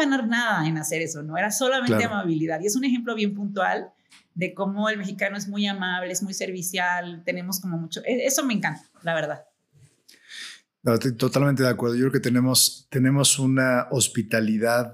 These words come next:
Speaker 2: yo creo que,
Speaker 1: Exacto.
Speaker 2: o sea, natural. Simplemente viene un extranjero y el, el típico, eh, lema de "mi casa es tu casa". Digo, todo mun-, todo mundo lo dice, todo mundo quiere ayudar, todo, todo mundo quiere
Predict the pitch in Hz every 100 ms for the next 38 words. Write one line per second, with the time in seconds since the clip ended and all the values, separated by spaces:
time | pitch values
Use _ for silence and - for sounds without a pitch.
0 | 127 113 101 117 113 117 - - - -
1 | _ _ _ _ _ - 107 113 113 113
2 | 117 120 110 120 117 110 - - - 123
3 | 135 127 127 139 135 120 - 113 127 127
4 | 123 117 107 - 117 104 117 135 127 127
5 | 117 107 - - _ _ - 113 110 110
6 | 110 110 - 120 123 135 131 113 117 110
7 | 113 - 127 123 123 - 107 123 120 -
8 | 151 165 123 113 113 135 127 120 139 143
9 | 139 127 107 107 113 107 120 123 120 123
10 | 117 113 110 107 127 127 127 110 151 135
11 | 131 131 123 123